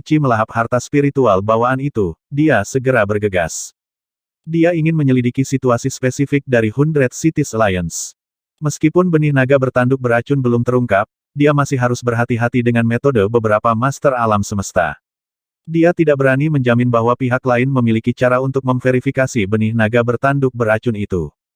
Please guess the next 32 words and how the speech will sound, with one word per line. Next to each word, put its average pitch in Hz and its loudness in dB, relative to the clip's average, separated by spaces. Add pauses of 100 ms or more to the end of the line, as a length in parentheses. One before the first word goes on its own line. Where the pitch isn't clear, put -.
(480)
Namun, 143 2 (240)
dia 151 2
merasa 147 0
bahwa 135 2
jika 123 -2
itu 139 0
adalah 110 2
ras 123 -2
di 120 -2
puncak 120 -2
alam 123 0
semesta, 107 -2 (240)
ada 151 0
kemungkinan 127 0
delapan 113 0
puluh 117 0
persen 139 -2
bahwa 117 2
mereka 117 0
dapat 110 0
mengetahui 123 -2
apakah 117 -2
seorang 123 -2
ahli 123 0
telah 131 0
diparasit 131 0
oleh 107 -2
spesies 123 -2
naga 135 0
bertanduk 117 -2
beracun. 90 -2 (720)
Parasitisme 151 -2